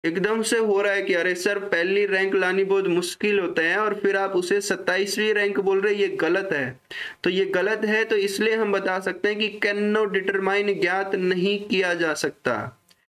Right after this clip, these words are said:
अगर आपके option में ये नहीं दे रखा होता कि ज्ञात नहीं किया जा सकता, can not determine given नहीं होता,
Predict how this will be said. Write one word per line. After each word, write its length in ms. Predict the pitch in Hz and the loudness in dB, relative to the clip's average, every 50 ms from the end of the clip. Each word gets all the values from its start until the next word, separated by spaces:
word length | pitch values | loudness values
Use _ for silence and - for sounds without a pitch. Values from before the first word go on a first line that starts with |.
| _ _ _ _ _ - | _ _ _ _ _ -6
अगर 280 | 190 208 220 247 247 | -4 -2 0 0 0
आपके 420 | - - 214 208 202 202 - 220 220 | 0 0 0 0 -2 -2 0 0 0
option 420 | 214 208 202 202 - - 208 196 | 2 0 -2 -2 -2 -2 0 0
में 140 | 202 208 208 | 2 2 2
ये 160 | 202 202 202 | 2 0 0
नहीं 360 | 196 190 190 185 180 196 196 | 0 0 0 0 0 0 2
दे 80 | 190 190 | 2 0
रखा 360 | 180 175 175 175 - - 180 | 0 0 -2 -4 -2 -2 0
होता 380 | 175 180 160 170 - 190 190 202 | 0 0 0 0 0 -2 -2 -2
कि 180 | 196 208 202 | 0 -2 -2
ज्ञात 340 | 185 170 180 180 180 175 175 | 0 0 0 0 -2 -2 -2
नहीं 360 | 175 165 170 175 170 190 190 | 0 0 0 0 0 0 0
किया 200 | 190 196 190 180 | 0 0 0 0
जा 140 | 180 180 175 | 0 0 0
सकता, 300 | 180 - 185 180 - 208 | -2 -2 -4 -4 -2 -2
can 360 | 208 202 202 180 175 175 175 | -2 -2 -2 -2 -2 0 0
not 100 | 185 190 185 | 0 0 0
determine 580 | 185 175 175 185 180 175 175 175 180 175 156 | 0 0 0 -2 0 0 0 0 0 0 0
given 240 | 156 160 165 156 160 | 0 2 2 2 0
नहीं 280 | 156 156 165 196 220 214 | 0 0 0 2 2 0
होता, 380 | 196 190 196 196 202 240 - | 0 0 0 -2 -2 -2 -4